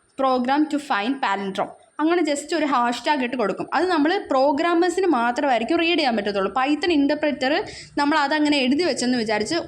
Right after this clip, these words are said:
ഒന്നും അവിടെ സംഭവിക്കാൻ പോകുന്നില്ല. Python interpreter അത് മൈൻഡേ ചെയ്യത്തില്ല. അത് നമുക്ക് പ്രോഗ്രാമേഴ്സിന് മനസ്സിലാവാൻ വേണ്ടി നമ്മളിങ്ങനെ, ആ, ഓരോ സ്റ്റെപ്പ് എഴുതുമ്പോഴും അത് നമ്മൾ എന്താ ചെയ്യുന്നത് ചെയ്യുന്നതെന്ന് ഇങ്ങനെ എഴുതി എഴുതി പോകണം. അപ്പോൾ കമന്റ്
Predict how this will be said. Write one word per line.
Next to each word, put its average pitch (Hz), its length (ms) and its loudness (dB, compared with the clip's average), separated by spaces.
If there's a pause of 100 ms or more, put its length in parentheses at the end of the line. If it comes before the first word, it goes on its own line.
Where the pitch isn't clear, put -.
ഒന്നും 294 300 2
അവിടെ 262 200 2 (140)
സംഭവിക്കാൻ 320 440 2
പോകുന്നില്ല. 220 300 -2
Python 294 300 0
interpreter 294 480 -2
അത് 285 160 0
മൈൻഡേ 285 380 2
ചെയ്യത്തില്ല. 214 280 -2 (100)
അത് 320 80 0 (480)
നമുക്ക് 311 280 2
പ്രോഗ്രാമേഴ്സിന് 370 800 2
മനസ്സിലാവാൻ 254 480 0
വേണ്ടി 269 180 0
നമ്മളിങ്ങനെ, 311 320 2 (500)
ആ, - 20 4 (500)
ഓരോ 330 280 4
സ്റ്റെപ്പ് 285 320 -2
എഴുതുമ്പോഴും 240 500 0 (120)
അത് 262 100 0 (100)
നമ്മൾ 277 220 0
എന്താ 302 220 4 (120)
ചെയ്യുന്നത് 254 380 0
ചെയ്യുന്നതെന്ന് 233 340 -2
ഇങ്ങനെ 262 200 0
എഴുതി 262 240 0
എഴുതി 233 200 -2
പോകണം. 165 220 -2 (580)
അപ്പോൾ 269 220 -8
കമന്റ് 330 320 2